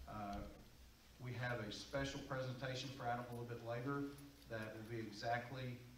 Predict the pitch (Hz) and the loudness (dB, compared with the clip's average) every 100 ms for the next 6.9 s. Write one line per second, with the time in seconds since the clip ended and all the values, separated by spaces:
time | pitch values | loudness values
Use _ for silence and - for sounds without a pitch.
0 | - 110 104 101 101 101 120 117 117 113 | -10 -4 0 0 -2 -4 0 0 0 -2
1 | 110 - 120 120 117 113 - - - - | -2 -2 -2 -2 -2 -4 -8 -16 -16 -6
2 | 117 107 107 113 113 110 104 - 107 104 | -2 0 2 2 2 0 -2 -2 -2 -2
3 | - 104 95 - 104 95 95 - - 180 | -2 -2 -2 0 0 -2 -4 -10 6 6
4 | 196 180 170 - 143 170 175 165 175 - | 8 10 10 8 6 4 4 2 2 0
5 | - 147 165 170 160 143 135 147 147 143 | -4 2 4 6 6 6 8 6 4 4
6 | 147 147 131 123 147 143 139 131 | 6 6 2 2 2 4 4 4